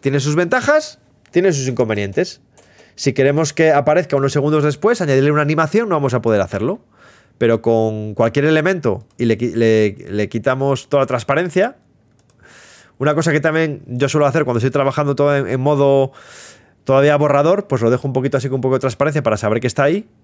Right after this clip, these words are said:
Y así puedo ir modificando, ajustando donde me interese que esté y todo esto. Y luego cuando ya lo voy a editar y ya no lo quiero tocar más, lo pongo a cero y listo.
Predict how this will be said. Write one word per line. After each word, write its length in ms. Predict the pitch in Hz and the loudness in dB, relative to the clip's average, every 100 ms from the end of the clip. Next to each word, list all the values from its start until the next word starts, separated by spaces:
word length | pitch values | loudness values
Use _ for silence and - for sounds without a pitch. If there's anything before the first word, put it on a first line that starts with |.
| _ - | _ -10
Y 40 | |
así 160 | 117 120 | -4 -2
puedo 160 | 127 | 0
ir 60 | 117 | 2
modificando, 500 | 120 113 110 139 135 | 0 0 -2 0 0
ajustando 440 | 110 101 123 120 | -2 -4 -2 -2
donde 180 | 113 110 | -2 -2
me 80 | 110 | -2
interese 340 | 107 110 117 | -2 -2 -2
que 60 | 110 | -6
esté 400 | - 180 101 90 | -4 -2 -2 -4
y 40 | |
todo 200 | - 131 | -4 -4
esto. 340 | 165 - 196 - - - - - - | -4 -4 -8 -10 -20 -20 -20 -20 -10
Y 80 | 123 | 0
luego 180 | 139 143 | 2 2
cuando 420 | 127 113 110 107 | 0 2 2 4
ya 140 | 113 131 | 4 4
lo 80 | |
voy 100 | 139 | 4
a 140 | 139 139 | 4 4
editar 480 | 139 147 160 143 - - - | 2 2 0 -2 -10 -20 -8
y 180 | 117 113 | -4 0
ya 140 | 123 | 0
no 100 | 127 | 0
lo 80 | 131 | 0
quiero 160 | 131 127 | 0 -2
tocar 260 | 123 135 | 0 -2
más, 360 | 151 208 - - _ - - - - _ | 0 -2 -6 -20 _ -10 -10 -8 -12 _
lo 120 | 110 | -4
pongo 220 | 123 127 | -2 -2
a 40 | 131 | 0
cero 360 | 180 247 339 _ _ _ | 0 0 -2 _ _ _
y 120 | 117 | -4
listo. 340 | 117 - - | -4 -6 -14